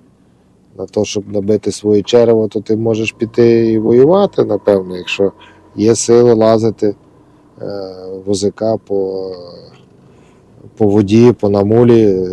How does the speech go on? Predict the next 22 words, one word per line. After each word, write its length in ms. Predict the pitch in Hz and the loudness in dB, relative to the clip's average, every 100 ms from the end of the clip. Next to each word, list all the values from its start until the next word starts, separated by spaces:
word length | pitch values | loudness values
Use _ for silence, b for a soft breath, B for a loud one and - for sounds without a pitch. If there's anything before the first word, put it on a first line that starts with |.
| 95 | -8
розкладати 640 | 98 - 101 101 110 110 110 | -10 -8 -4 0 0 0 -6
сітки, 520 | - 101 - 113 113 | -8 -16 -2 0 2
значить, 520 | 98 107 101 107 98 | 0 -2 -2 -6 -6
є 260 | 107 110 110 | -4 0 -2
сили 380 | - 120 117 117 | 0 2 4 2
десь, 280 | 113 110 | 2 -2
напевно, 420 | 117 104 110 107 107 | -4 -4 -4 -4 -6
якісь 320 | - 104 - | -8 -10 -10
окопи 420 | 101 127 120 117 | -2 0 2 2
рити, 380 | 113 110 - 95 - B B B B B - | 2 0 -2 -8 -10 B B B B B -8
хоча 320 | - - 107 | -6 0 0
б 120 | 101 | 0
чимось 340 | - 120 123 113 | 0 0 2 0
бути 300 | 113 104 104 | 0 0 -2
корисним, 600 | - 107 101 - 95 92 | 0 2 0 -2 -8 -8
якщо 280 | - 107 | -6 -4
вже 160 | 104 98 | -4 -4
такий 320 | 95 - 104 | -8 -8 -4
напряг, 520 | 101 98 107 104 98 - B B B B B - - - - | -4 -2 0 0 -2 -12 B B B B B -20 -20 -20 -14
що 260 | 104 - 104 | -10 -6 -2
немає 520 | 104 107 107 101 90 - - B B B B B B - - - 92 | 0 0 2 0 -2 -12 -20 B B B B B B -20 -20 -20 -4
їсти. 500 | 110 107 - 117 | 0 0 0 -4